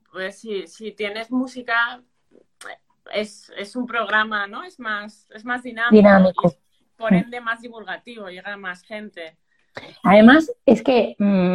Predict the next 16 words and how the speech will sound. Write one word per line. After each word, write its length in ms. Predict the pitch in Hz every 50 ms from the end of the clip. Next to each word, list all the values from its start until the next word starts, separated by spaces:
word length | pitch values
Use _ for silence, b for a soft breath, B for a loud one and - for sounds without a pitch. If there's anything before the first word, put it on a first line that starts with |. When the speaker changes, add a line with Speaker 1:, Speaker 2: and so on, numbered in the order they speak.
| 180 175
Speaker 2:
me 80 | 175
he 40 | 185
son-, 240 | 180 240 233 233 233
he 100 | 233 220
sonreído 360 | - 240 233 233 233 240 240
cuando 180 | 233 226 226 220
lo 60 | 214
decías 400 | 220 220 226 240 240 247 233 233
porque, 760 | - 208 190 185 - 175 160 165 170 165 165 160 160 156 165 170
eh, 40 | 170
y 120 | 160 175
esto 180 | 180 180 - 220
es 120 | 226 -
un 120 | 190 180
break, 300 | 180 185 190 233 - _ _ _ _ _ _ _ _ -
eh, 680 | 208 190 190 185 180 175 170 170 170 170 170 165 -